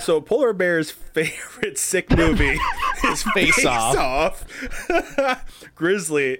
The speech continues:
Speaker 1: what's your favorite sick time movie?
Speaker 2: So, so I, I've been thinking about this, um, for a while since I saw this question, and, uh, I have a couple. So I'm gonna go with just the one, but it was originally Blues Brothers, and then I thought about it more. I was like,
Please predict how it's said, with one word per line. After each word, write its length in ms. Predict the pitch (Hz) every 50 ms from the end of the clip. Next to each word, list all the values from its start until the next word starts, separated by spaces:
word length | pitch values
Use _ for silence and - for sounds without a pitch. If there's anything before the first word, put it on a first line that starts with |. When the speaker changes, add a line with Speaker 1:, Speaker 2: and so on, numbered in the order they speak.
| - _
Speaker 1:
what's 340 | - 143 156 185 185 - -
your 320 | 139 135 135 135 139 147
favorite 600 | 143 - - 131 127 120 117 113 113 113 - -
sick 260 | - - 113 107 _
time 220 | _ 117 104 104 107
movie? 300 | 107 104 101 104 107 110
Speaker 2:
So, 440 | 104 - - 202 190 180 180 180 - _ _
so 180 | - - 180 165
I, 240 | 151 151 156 160 147
I've 140 | 139 143 143
been 80 | 151 147
thinking 220 | - - 170 170
about 240 | 165 151 139 127 117
this, 460 | 123 123 120 117 - - - - - _ -
um, 680 | 117 117 113 110 107 104 101 98 92 90 92 92 87 _ _ _ _ _ _ _ _
for 140 | _ - 131
a 80 | 117 113
while 480 | 113 110 120 143 170 175 160 135 120
since 240 | 113 - 123 - -
I 60 | 107
saw 200 | 95 - 113 104
this 140 | 104 98 -
question, 460 | - - 113 110 107 - - 107 101
and, 240 | 98 98 98 98 95
uh, 400 | 95 95 95 92 92 92 95 107 117 _ _ _
I 60 | -
have 180 | - - 151 156
a 60 | 147
couple. 540 | _ - - 143 127 - - 82 69 - - - - _ _ _ - - - -
So 640 | - - - 151 139 135 131 131 127 120 120 - _ _ _ _ _ _
I'm 100 | - 139
gonna 120 | 151 165 165
go 120 | 170 180
with 260 | 170 170 165 160 -
just 220 | - - 143 - _ _ _
the 100 | 135 127
one, 500 | 120 117 123 123 104 85 82 82 85 90 _ _ _ _ _ _ _ _ _
but 100 | 135 127
it 40 | 123
was 120 | 120 117 127
originally 720 | 120 123 160 180 170 - 175 165 165 156 147 139 127 _ _ _ _ _
Blues 260 | 139 135 131 127 117 -
Brothers, 380 | - 107 95 90 90 92 - 127
and 120 | 131 127
then 100 | 147 156
I 40 | 160
thought 340 | 151 _ _ 143 127 127 135
about 240 | 135 131 143 135 135
it 60 | 123
more. 240 | 117 117 120 131 139
I 20 |
was 100 | 127 110
like, 240 | 117 110 101 -